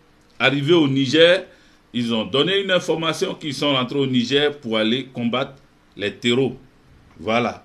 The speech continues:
pour aller trouver les terreaux sur les bases. Vous n'êtes pas que ceux-là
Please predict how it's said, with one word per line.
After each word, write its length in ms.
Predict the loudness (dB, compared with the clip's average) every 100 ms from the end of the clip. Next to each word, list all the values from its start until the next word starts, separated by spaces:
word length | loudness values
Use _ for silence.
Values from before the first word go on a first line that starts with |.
| _ -8
pour 180 | -2
aller 400 | 0 2 2 0 -10 _ _ _
trouver 320 | -4 0 4 4
les 180 | 2
terreaux 420 | 2 0 2 0 -8 _ _
sur 220 | -8 2
les 160 | 4 4
bases. 580 | 4 4 2 -10 -20 _ _ _ _ _ _ _ _ _
Vous 120 | -2
n'êtes 160 | 0 2
pas 120 | 0
que 160 | 0 -2
ceux-là 720 | 2 6 6 8 4 2